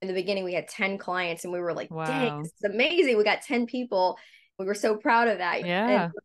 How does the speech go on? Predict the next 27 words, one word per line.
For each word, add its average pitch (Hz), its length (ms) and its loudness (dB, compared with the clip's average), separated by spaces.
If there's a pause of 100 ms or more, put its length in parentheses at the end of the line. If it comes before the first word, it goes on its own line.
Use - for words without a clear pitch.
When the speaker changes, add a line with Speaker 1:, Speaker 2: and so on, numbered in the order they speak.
(120)
Speaker 1:
man, 277 200 -2
this 226 120 -2
could 233 200 -6
really 196 240 0
be 180 340 0
a 175 160 -4
business. 214 580 -2
So 196 500 2 (360)
we 220 140 -4
just 233 200 2
continuously 220 960 0
grew 196 320 2
it. 214 140 4
And 196 240 -4
as 202 240 2
we 214 160 -6
grew 196 220 -2
it, 202 100 2
I 185 60 -2
just 196 180 -8
started 185 380 -2
see, 190 320 -8
to 190 100 -10
see 202 220 -2
the 180 100 -4
need 180 540 -6 (800)
grow 185 520 2